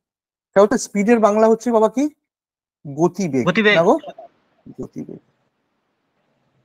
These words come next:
Speaker 1: আর রিলেটিভ স্পিডের বাংলা হচ্ছে আপেক্ষিক গতিবেগ।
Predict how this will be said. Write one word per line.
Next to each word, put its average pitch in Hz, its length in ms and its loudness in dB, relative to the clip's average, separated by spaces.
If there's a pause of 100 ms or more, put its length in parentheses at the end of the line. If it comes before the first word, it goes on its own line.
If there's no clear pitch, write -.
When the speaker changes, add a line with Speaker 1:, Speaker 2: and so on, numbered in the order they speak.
(260)
Speaker 1:
আর 160 160 0 (220)
রিলেটিভ 202 320 0
স্পিডের 226 440 -4 (200)
বাংলা 180 300 2
হচ্ছে 285 360 -2 (360)
আপেক্ষিক - 840 -10
গতিবেগ। - 320 -20